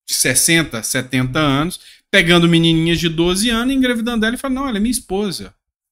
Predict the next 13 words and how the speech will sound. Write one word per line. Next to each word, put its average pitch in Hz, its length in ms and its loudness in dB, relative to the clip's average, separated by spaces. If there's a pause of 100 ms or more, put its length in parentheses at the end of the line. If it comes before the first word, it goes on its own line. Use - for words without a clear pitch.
(720)
Formou 170 240 0
família. 160 560 -2 (500)
Esse 233 400 4
precedente 147 920 0
dado 139 420 0
pelo 127 240 -6
S 123 180 -4
T 104 120 -8
J 143 440 -2 (360)
é 165 420 -2
assustador, 214 1800 0 (340)
é 175 80 -2
monstruoso. 254 1400 4